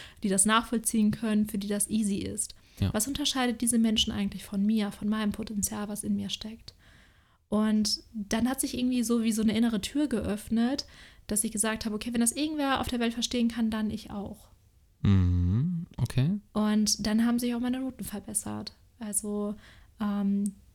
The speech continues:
Speaker 1: ich habe am Ende auch ein Einserschnitt-Abi gemacht. Ähm, jetzt nicht eins null, aber ich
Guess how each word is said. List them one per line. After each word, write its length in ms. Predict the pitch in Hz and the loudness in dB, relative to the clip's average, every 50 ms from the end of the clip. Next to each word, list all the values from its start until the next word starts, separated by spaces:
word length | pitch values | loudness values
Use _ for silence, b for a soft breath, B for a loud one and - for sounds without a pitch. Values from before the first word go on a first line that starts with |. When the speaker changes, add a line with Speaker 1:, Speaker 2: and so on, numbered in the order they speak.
| - - - - | -20 -20 -18 -12
Speaker 1:
ich 60 | - | -8
habe 120 | 208 208 | -4 -2
am 80 | 208 208 | 0 0
Ende 180 | 208 208 208 208 | 2 2 0 0
auch 200 | 208 208 208 - | -2 -4 -2 0
ein 280 | 208 202 202 202 202 | 0 2 2 2 0
Einserschnitt-Abi 800 | - - 196 214 233 240 240 - 254 247 233 233 233 233 240 233 | 0 0 0 0 2 0 0 0 -2 -2 -2 -2 -2 0 0 0
gemacht. 560 | 240 226 233 240 254 302 330 - - - - 208 | 2 2 2 2 0 -2 -6 -6 -10 -12 -6 -4
Ähm, 720 | 214 214 208 208 208 202 208 208 208 208 208 208 202 - - - - - | -2 0 0 2 2 4 4 6 6 6 6 4 2 0 -4 -12 -12 -10
jetzt 140 | 196 185 - | -10 -8 -6
nicht 160 | 202 190 196 | -6 -6 -6
eins 260 | - 202 202 - - | -8 -6 -6 -4 0
null, 280 | 208 202 220 233 233 226 | 2 2 4 4 2 2
aber 220 | 208 202 196 190 196 | 0 -2 -2 -4 -4
ich 80 | 190 | -4